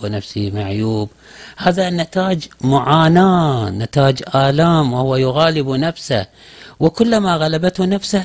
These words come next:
تراكمت عنده هذا الشعور، الشعور بالضعف، الشعور بالحاجة، الشعور بالفقر، الشعور بعدم المكنة. وهذا هو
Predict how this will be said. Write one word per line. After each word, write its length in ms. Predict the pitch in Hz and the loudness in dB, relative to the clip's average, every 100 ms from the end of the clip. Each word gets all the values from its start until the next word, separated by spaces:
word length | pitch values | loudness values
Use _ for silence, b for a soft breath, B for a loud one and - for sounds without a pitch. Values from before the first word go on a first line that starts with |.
| - | -4
تراكمت 760 | 165 185 202 - 175 143 - | -4 -2 -4 -2 -2 -2 -4
عنده 360 | 127 123 127 113 | -4 -4 -4 -4
هذا 180 | 110 107 | -6 -8
الشعور، 540 | 101 - 92 101 92 - B B B B B - | -8 -8 -6 -4 -4 -10 B B B B B -4
الشعور 460 | - 127 131 131 | -2 0 2 2
بالضعف، 1300 | 110 113 107 107 110 - - _ - 95 101 117 110 95 - - | 0 0 0 0 -6 -16 -20 _ -6 -4 0 0 0 -4 -14 -10
الشعور 400 | 120 - 98 107 | -6 -4 -2 -4
بالحاجة، 880 | 92 95 - 117 110 95 92 87 92 - | -4 -6 -2 0 2 2 0 0 -4 -6
الشعور 440 | - - 101 104 104 | -6 -4 -2 -2 -2
بالفقر، 640 | 95 95 - 110 104 - - B B B B B _ | -6 -8 -2 0 0 -4 -20 B B B B B _
الشعور 600 | 131 - 127 151 156 151 | -4 -2 0 2 4 2
بعدم 1200 | 131 131 131 135 131 - - _ - 190 170 147 | 0 0 2 0 -2 -6 -20 _ -2 0 2 2
المكنة. 680 | 110 92 98 - 95 82 87 - _ b b b b - | 0 -2 -4 -4 -6 -6 -8 -14 _ b b b b -4
وهذا 640 | 120 143 185 180 180 175 - | -4 -2 -2 0 0 -2 -6
هو 380 | 170 175 165 | -4 0 0